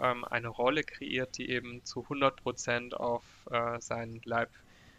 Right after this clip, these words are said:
äh, zugeschneidert sind. Und genau das ist, glaub ich, das, was das so authentisch macht, weil dadurch, dass sich unsere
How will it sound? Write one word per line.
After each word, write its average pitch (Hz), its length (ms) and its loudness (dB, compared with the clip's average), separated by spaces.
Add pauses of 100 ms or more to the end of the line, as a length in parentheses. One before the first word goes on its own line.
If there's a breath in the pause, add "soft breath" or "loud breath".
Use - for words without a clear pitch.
(220 soft breath)
äh, 113 220 -2
zugeschneidert 120 720 -4
sind. 131 200 -8
Und 117 200 -10
genau 123 340 6
das 135 300 -2
ist, - 160 -10
glaub 120 200 6
ich, - 120 -8
das, 127 240 -2
was 117 220 0
das - 180 -4
so - 100 2
authentisch 120 640 -2
macht, 117 320 -2
weil 117 240 -2
dadurch, 123 320 -2
dass 120 240 -2
sich - 300 -8
unsere 120 540 -6